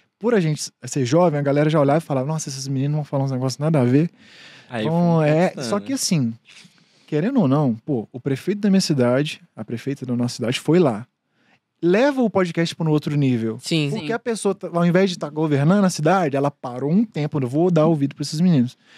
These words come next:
Speaker 1: E foi lá e ficou duas horas. Isso mostra que a gente tá, não tá fazendo qualquer coisa, né? Isso que a
Speaker 4: Uhum.
Speaker 1: gente sempre prezou, pela, pela relevância do canal, e não só pela audiência, né? E, e aí a gente decidiu no,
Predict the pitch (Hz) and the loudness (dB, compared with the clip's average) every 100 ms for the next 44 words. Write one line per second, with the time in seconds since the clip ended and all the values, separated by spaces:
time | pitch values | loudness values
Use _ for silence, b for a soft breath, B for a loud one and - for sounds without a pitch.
0 | b b _ 320 - 339 277 277 285 247 | b b _ -2 0 2 2 2 0 2
1 | 302 247 180 160 170 202 214 185 _ _ | 2 4 2 2 0 0 0 0 _ _
2 | _ 160 226 262 302 262 196 190 - 185 | _ 0 0 0 -4 0 2 0 -4 -2
3 | 180 226 240 196 165 156 143 - 127 - | 0 0 0 -2 -2 -2 -4 -6 -14 -10
4 | 117 113 151 190 B B B _ 160 165 | -6 0 0 0 B B B _ -4 -2
5 | 170 170 - 170 175 - 180 139 123 113 | -4 -4 -6 -8 -10 -2 -2 2 0 0
6 | 139 139 135 - 151 143 160 190 175 175 | 0 2 0 -2 -2 0 2 2 2 2
7 | 160 147 127 - 127 120 147 202 - 175 | 0 -2 -6 -6 -4 0 2 2 2 -4
8 | 160 151 147 143 143 120 113 110 113 135 | 0 2 2 2 2 2 0 -2 -2 -4
9 | B B B B B B - 151 165 160 | B B B B B B -2 2 4 6
10 | 156 151 139 123 - _ _ _ _ _ | 6 6 4 0 -6 _ _ _ _ _
11 | _ _ - 135 143 160 170 - 214 202 | _ _ -2 2 4 4 2 2 0 0
12 | 180 180 196 226 185 208 | 2 2 0 -2 0 2